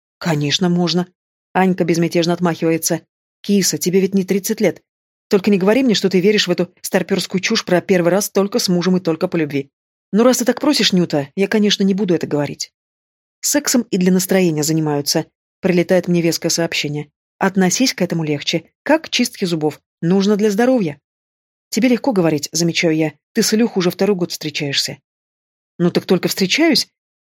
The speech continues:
Нюта выделяет последнее слово кучей восклицательных эмоджиков. «И то только потому, что он отлично трахается». «Если ты думаешь, что я собираюсь за него замуж, детишек нарожать, зря, я не настолько дура.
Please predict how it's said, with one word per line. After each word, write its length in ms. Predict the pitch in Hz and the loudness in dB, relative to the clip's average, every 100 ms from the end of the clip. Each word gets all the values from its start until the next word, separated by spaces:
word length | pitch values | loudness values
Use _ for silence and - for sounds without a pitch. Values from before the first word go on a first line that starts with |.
| - | -2
Нюта 280 | 180 170 165 | 0 2 0
выделяет 380 | 165 170 160 | 2 2 2
последнее 400 | - 165 180 170 | -2 -2 -2 -2
слово 220 | 175 220 185 | 0 0 0
кучей 260 | 185 185 | -2 -2
восклицательных 640 | 175 - 180 180 185 190 202 | -2 -4 -2 -2 0 0 0
эмоджиков. 500 | 202 156 156 156 - _ _ _ _ _ _ _ _ | 0 0 -4 -6 -8 _ _ _ _ _ _ _ _
«И 80 | 220 | -6
то 160 | 202 339 | 0 0
только 240 | 294 - | 2 0
потому, 260 | 185 180 175 | 0 0 0
что 140 | - | 0
он 80 | 175 | 0
отлично 380 | 165 180 - 185 | 0 -2 -2 -2
трахается». 640 | 170 143 151 147 - 156 - _ _ 180 | -2 -2 -4 -6 -4 -6 -8 _ _ -2
«Если 280 | 170 170 180 | 0 0 0
ты 100 | 175 | 0
думаешь, 300 | 180 165 - | 2 0 -2
что 160 | - | -2
я 80 | 175 | -2
собираюсь 400 | 160 165 170 156 - | 0 0 2 0 0
за 120 | 170 | 0
него 140 | 170 | 0
замуж, 400 | 170 220 185 - _ - | 0 0 0 -4 _ -4
детишек 480 | 180 190 262 185 165 | -2 0 0 0 0
нарожать, 480 | 160 156 151 - - - | 0 2 0 -4 -12 -2
зря, 320 | 170 185 196 _ | 2 2 0 _
я 140 | 175 | -2
не 100 | 165 | 0
настолько 420 | 156 151 175 170 165 | 0 -2 -2 -2 -2
дура. 260 | 202 196 | 0 -2